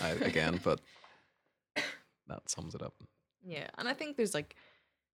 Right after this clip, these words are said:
Speaker 2: we also try and go to conferences and, uh, do to, like, you know, paid for online courses. Like, there's so much on there that we wanna learn. And it just seems like so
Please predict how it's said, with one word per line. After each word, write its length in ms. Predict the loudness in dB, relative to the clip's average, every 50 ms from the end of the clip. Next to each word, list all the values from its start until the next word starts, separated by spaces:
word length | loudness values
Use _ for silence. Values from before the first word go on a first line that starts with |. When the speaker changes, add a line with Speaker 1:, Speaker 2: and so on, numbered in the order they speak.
| _ _ -2
Speaker 2:
we 180 | 2 4 4
also 240 | 4 4 4 2 2
try 300 | 2 2 0 0 2 2
and 460 | 4 2 2 2 0 0 -2 -2 -4 -6 -6 -4
go 180 | 0 0 2 2
to 120 | 2 0
conferences 880 | 0 -2 -4 -4 -4 -4 -6 -4 -2 -2 -2 0 0 -2 -2 -4 -4 -6 -4
and, 500 | -4 -4 -4 -4 -4 -4 -4 -6 -6 -6 -6 -6 -8 -8 -12 _ -12
uh, 920 | -8 -6 -4 -4 -4 -4 -4 -2 -2 -2 -2 -2 -2 -2 -4 -6 -6 -8 -8 -8 -8
do 120 | -8 -6 -6
to, 120 | -6 -6 -8 _ -8
like, 380 | -6 -4 -4 -4 -6 -10 _ _ _ _ _ _
you 120 | -10 -10 -8
know, 60 | -10
paid 280 | -6 -2 0 0 0
for 140 | 0 -2 -2 -2
online 380 | -2 0 0 0 0 0 0
courses. 840 | -2 0 0 0 0 0 0 0 0 0 0 -2 -2 -2 -2 -2 -4 -10
Like, 120 | -16 -16 -12
there's 140 | -6 -4
so 220 | -2 0 0 0 0
much 220 | 0 -2 -2 -2
on 180 | -2 -2 -2 -2
there 160 | -2 -2 -2
that 120 | -4 -4 -4
we 120 | -4 -4
wanna 240 | -2 -2 -2 -2 0
learn. 540 | 0 0 0 2 2 4 4 2 2 0 -4 -8 -14 -18 -20 -20 _ _ _ _ _
And 120 | -20 -18 -14
it 60 | -10
just 180 | -6 -4 -4
seems 280 | -4 -4 -6 -8 -8 -8
like 200 | -8 -10 -8 -6
so 760 | -4 -4 -2 -2 0 2 2 4 4 2 2 0 0 -4 -6